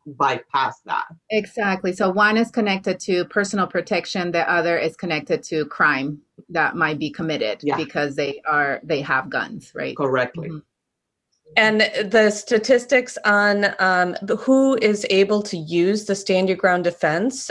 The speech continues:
Speaker 3: um, uh, is totally bear that out. It's, like, eleven times the number. If the, if it's a white shooter killing a black, uh, victim, they are eleven times more likely to get off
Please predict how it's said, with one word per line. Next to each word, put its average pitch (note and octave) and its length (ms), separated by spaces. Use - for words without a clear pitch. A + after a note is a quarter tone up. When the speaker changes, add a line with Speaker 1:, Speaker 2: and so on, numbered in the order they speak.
Speaker 3:
um, E3+ 460
uh, E3+ 460
is F#3 380
totally A3 420
bear F3+ 280
that E3+ 240
out. F3 180
It's, D#3+ 160
like, D#3+ 240
eleven G#3 560
times E3 720
the F3 100
number. E3+ 280
If - 180
the, E3+ 260
if E3+ 160
it's E3+ 160
a E3+ 80
white G3 320
shooter F#3+ 420
killing F3 420
a D#3+ 40
black, E3 480
uh, D#3+ 540
victim, E3+ 580
they F3+ 180
are F3 320
eleven G3 460
times F3+ 340
more E3+ 140
likely D#3+ 360
to D#3 420
get E3+ 200
off E3 400